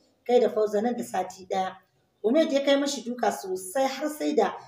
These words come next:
Sa'ad ya ji a jikin shi sannan ya ce, "Wallahi duk mai son ya ga ɓacin raina ya haɗa ni da wannan ƴar iskai."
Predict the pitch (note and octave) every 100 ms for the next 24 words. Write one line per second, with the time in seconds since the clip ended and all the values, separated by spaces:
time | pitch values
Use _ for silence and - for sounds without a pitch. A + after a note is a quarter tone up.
0 | - - - A#3 A#3 G#3+ A3+ A#3+ G3+ G3+
1 | - G#3 G#3 - F#3 F#3 F#3+ G3 - F3+
2 | - _ - F#3 G3+ A3+ G#3+ G#3 C4 B3+
3 | - - G3 - G#3+ G3 F#3 F#3+ F#3 -
4 | _ _ A3 A#3 G#3 G3 G3 F#3+ F#3+ F#3
5 | - G3 G3 G3+ G3+ G3+ F#3 F#3+ F#3 G3
6 | - - - F3+